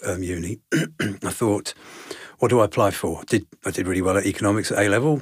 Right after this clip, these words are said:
Should I do that? Sensible option. Or should I go with my heart, so to speak, and do nutrition? You know, nutrition, knowledge is power, as the saying goes. If I can learn about nutrition, I can get bigger muscles, and et cetera, et cetera. So I did that thing and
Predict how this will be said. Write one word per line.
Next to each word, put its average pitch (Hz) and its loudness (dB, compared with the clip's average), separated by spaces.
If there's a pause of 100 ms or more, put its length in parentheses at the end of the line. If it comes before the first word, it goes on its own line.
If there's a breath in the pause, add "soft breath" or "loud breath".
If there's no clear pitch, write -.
(100)
Should - -2
I 95 2
do 92 0
that? 139 2 (180)
Sensible 101 -2
option. 156 0 (120 loud breath)
Or - -4
should 104 -2
I 101 2
go 101 0
with 92 -2
my 90 0
heart, - -4
so - -8
to 110 -8
speak, 156 -2 (200)
and - -2
do 113 4
nutrition? 113 2 (320 loud breath)
You - -6
know, - -8 (640 loud breath)
nutrition, 101 2
knowledge 98 4
is 92 2
power, 98 2
as - -6
the 104 -2
saying 101 2
goes. 101 4
If 101 -4
I 85 -4
can 85 -6 (160)
learn 107 2
about 95 -2
nutrition, 101 -4
I 95 -8
can 104 -2
get 92 -2
bigger 98 -4
muscles, 104 -2
and 107 -4
et - -8
cetera, 107 0
et - -12
cetera. - -2
So - -4 (420 loud breath)
I 117 2
did 104 2
that 98 2
thing 104 2
and 95 0